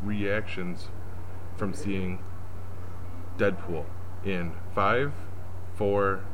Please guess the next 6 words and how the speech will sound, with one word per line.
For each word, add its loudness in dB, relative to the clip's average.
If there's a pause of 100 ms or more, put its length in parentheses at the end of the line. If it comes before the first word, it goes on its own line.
(600)
three, 0 (1200)
two, 2 (1400)
two 0
and 2
a 0
half, 0